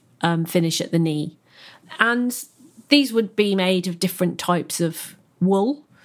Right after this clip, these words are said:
or indeed for, for some people who could afford it, they might be, um, silk or silk wool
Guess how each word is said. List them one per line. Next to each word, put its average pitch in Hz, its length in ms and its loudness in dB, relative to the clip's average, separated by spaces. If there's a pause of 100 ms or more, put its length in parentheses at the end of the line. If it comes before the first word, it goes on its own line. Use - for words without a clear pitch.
(100)
or 320 220 4
indeed 254 640 2
for, 233 280 2
for - 260 2
some 226 720 2 (140)
people 160 360 0
who 175 140 2
could 175 140 0
afford 175 360 2
it, - 220 -6
they 180 120 2
might 170 280 0
be, 160 320 -2 (100)
um, 165 460 0
silk 208 420 2
or 175 160 2
silk 180 400 -2
wool 170 380 2